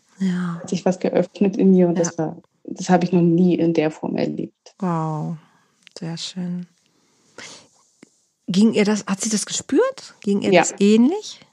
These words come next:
Speaker 1: Ja,
Speaker 2: Ja, das war
Speaker 1: manchmal
Speaker 2: von der ersten Sekunde. Sie hat gesagt,
Speaker 1: Ja.
Speaker 2: sie hat damals mein Bild angeschaut und sie hatte das Gefühl, mich zu kennen.
Speaker 1: Mhm.
Speaker 2: Aber wir haben uns nie vorher gesehen. Es ist so ein bisschen schwierig mit der Distanz dazwischen.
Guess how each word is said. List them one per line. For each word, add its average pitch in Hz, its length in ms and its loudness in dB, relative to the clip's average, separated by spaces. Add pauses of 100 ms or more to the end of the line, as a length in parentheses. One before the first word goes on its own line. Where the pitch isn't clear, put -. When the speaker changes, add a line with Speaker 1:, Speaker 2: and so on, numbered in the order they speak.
(220)
Speaker 1:
Ja, 185 200 -2
Speaker 2:
Ja, 196 220 2
das 185 160 -2
war 196 80 2
Speaker 1:
manchmal 190 180 2
Speaker 2:
von - 140 -6
der - 100 -4
ersten 202 280 2
Sekunde. 196 420 2
Sie 180 120 0
hat 180 120 -2
gesagt, 190 240 -2
Speaker 1:
Ja. 185 60 -4
Speaker 2:
sie 196 60 0
hat 185 140 -4
damals - 300 -8
mein 165 160 -2
Bild 196 200 2
angeschaut 226 540 0 (580)
und 185 120 -4
sie 190 140 2
hatte 196 240 2
das 208 160 -4
Gefühl, 220 380 4
mich 196 300 2
zu 196 160 -4
kennen. 147 520 0 (220)
Speaker 1:
Mhm. 180 800 0 (180)
Speaker 2:
Aber 180 200 2
wir 170 140 2
haben 190 120 4
uns 190 200 0
nie 226 260 8
vorher 196 360 0
gesehen. 190 280 -2
Es 147 200 -8
ist 180 100 -6
so 185 60 -2
ein 180 60 0
bisschen 180 220 -2
schwierig 165 460 -2
mit - 500 -4
der 156 240 2
Distanz 165 440 2
dazwischen. 175 680 0